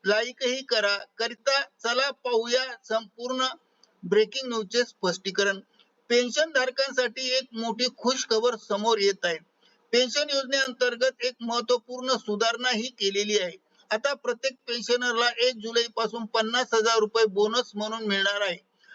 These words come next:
आणि हे पाऊल सरकारद्वारे पेन्शनची वित्तीय स्थिती आणि आ-, म्हणजेच आर्थिक स्थिती सुधारण्यासाठी एक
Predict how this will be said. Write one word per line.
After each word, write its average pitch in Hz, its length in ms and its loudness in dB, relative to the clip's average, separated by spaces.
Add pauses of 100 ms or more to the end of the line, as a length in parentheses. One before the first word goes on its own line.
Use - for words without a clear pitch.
(120)
आणि 247 180 -2
हे 254 200 2 (140)
पाऊल 247 240 2
सरकारद्वारे 233 680 0
पेन्शनची 226 800 -4 (340)
वित्तीय 254 460 -2
स्थिती 247 420 -4
आणि 240 200 -2
आ-, 233 120 -2 (100)
म्हणजेच 220 460 0
आर्थिक 233 480 -4
स्थिती 240 360 -12
सुधारण्यासाठी 220 840 -2
एक 240 80 2